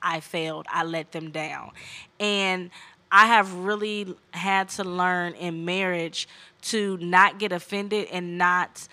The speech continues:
you know, um, lash back out because of how I was feeling, but learn to take that criticism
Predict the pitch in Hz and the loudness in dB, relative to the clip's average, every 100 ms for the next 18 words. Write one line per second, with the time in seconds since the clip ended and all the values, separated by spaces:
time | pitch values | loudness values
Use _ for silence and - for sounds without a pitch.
0 | - - - 196 208 185 175 170 165 165 | -20 -20 -8 -4 0 2 4 2 -2 -4
1 | - 185 175 170 170 165 175 180 _ _ | 2 6 6 4 -2 -10 -14 -20 _ _
2 | - - 175 196 190 196 180 190 185 - | -18 -6 4 6 4 2 0 0 0 0
3 | 180 190 233 - - - 214 220 190 196 | 4 4 2 -6 -16 -10 -4 -2 -2 0
4 | 196 196 196 196 - 214 220 214 - - | 4 4 2 -2 -4 -2 -2 -6 -14 -8
5 | - 196 175 180 190 208 220 226 202 208 | 0 0 0 2 4 2 -2 -8 -6 -6
6 | 190 190 156 - 202 202 208 226 214 220 | -4 -4 -4 -6 -4 -4 -4 -8 -6 -6